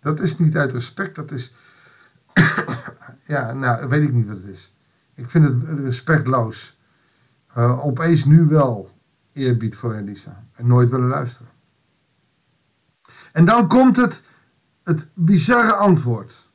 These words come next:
Alsof er weer een bijl komt bovendrijven. Een, een, een wonder voor mij.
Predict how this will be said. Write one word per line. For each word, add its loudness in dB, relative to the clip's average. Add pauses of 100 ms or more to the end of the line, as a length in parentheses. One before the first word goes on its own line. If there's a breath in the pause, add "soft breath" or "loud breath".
(140)
Alsof -2
er 4
weer 4
een 6
bijl 2
komt 2
bovendrijven. 0 (260 soft breath)
Een, 0
een, -10
een 2
wonder 4
voor -2
mij. -10